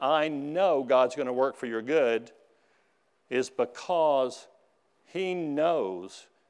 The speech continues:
you've been predestined. He knows you're going to be justified. He knows you're gonna receive your glorified bodies.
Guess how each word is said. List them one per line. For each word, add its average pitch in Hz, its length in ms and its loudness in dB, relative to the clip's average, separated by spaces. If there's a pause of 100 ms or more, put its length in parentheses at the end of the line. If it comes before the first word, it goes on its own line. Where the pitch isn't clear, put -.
(300)
you've 107 280 -8
been 107 220 -8
predestined. 110 840 -10
He 135 240 -8
knows 131 600 -4
you're 113 220 -6
going 113 340 -6
to 117 160 -10
be 101 380 -8 (640)
justified. 101 920 -2
He 143 240 -4
knows 147 560 0
you're 120 140 -4
gonna 117 180 -2
receive 110 480 -6
your 104 160 -6
glorified 95 720 -6
bodies. 95 500 -8